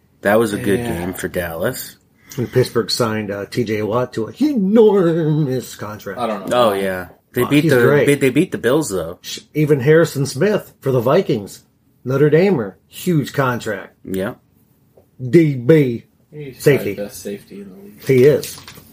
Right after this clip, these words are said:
Speaker 3: He is the best safety.
Speaker 2: Interesting. Notre Dame has the best safety in college football right now.
Speaker 1: So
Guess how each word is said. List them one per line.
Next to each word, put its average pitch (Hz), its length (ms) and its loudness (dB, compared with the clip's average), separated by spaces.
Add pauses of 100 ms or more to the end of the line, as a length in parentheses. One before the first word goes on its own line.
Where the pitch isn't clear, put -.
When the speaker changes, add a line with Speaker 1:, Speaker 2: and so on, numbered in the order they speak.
Speaker 3:
He 120 120 0
is 123 80 4
the 95 120 -4
best - 140 -14
safety. - 180 -10 (440)
Speaker 2:
Interesting. 107 640 -4
Notre 113 200 -4
Dame 107 200 -2
has 104 180 -4
the 104 60 -8
best 104 240 -4
safety 107 320 -4
in 101 60 -6
college 107 260 -4
football 98 420 -8
right 101 200 -10
now. 107 200 -12 (1700)
Speaker 1:
So 104 480 0